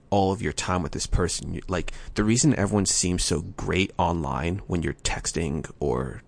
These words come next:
chatting on aim or even the, the sparse telephone conversations is that you're still not seeing that person's true self in a sense. Like, when you're, when you're texting,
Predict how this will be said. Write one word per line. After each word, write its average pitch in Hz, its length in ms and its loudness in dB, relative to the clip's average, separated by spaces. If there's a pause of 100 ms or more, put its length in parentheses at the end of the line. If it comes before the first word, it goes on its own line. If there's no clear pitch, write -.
(280)
chatting 87 440 4
on 82 260 -2
aim 92 520 0 (120)
or 78 340 2
even 98 380 4 (540)
the, 92 360 4 (100)
the 76 300 2
sparse - 560 6 (420)
telephone 107 380 6
conversations 87 800 2 (480)
is 101 140 4
that 82 160 4
you're 92 100 4
still 113 460 6
not 85 300 2
seeing 80 560 2 (320)
that - 340 2
person's - 720 4 (180)
true - 280 2
self - 560 0 (640)
in 90 160 4
a 62 40 -2
sense. - 480 0
Like, 87 160 0
when 95 160 4
you're, 120 140 6
when 92 200 2
you're 120 100 4
texting, - 640 0